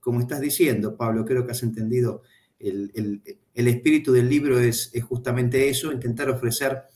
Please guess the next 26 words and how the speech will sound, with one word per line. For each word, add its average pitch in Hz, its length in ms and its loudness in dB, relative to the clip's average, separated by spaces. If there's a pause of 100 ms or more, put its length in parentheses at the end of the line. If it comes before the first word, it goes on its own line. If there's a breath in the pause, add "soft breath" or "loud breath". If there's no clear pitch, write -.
(280 soft breath)
del 120 140 2
modo 135 280 2
más 139 160 0
completo 143 460 -2
posible 175 360 4
y - 160 4
también 185 480 6 (360 loud breath)
que 147 120 2
pueda 185 240 8
ser 180 160 6
asequible 131 920 2
a 117 60 -2
la 120 120 2
mayor 123 460 0
parte 139 280 0
de 123 40 2
la 123 80 0
gente 127 300 -4
posible, 170 400 2
si - 120 0
bien, 160 200 2
como 131 180 0
vos 147 180 2
bien 147 180 0
has 131 100 2
dicho, 151 500 2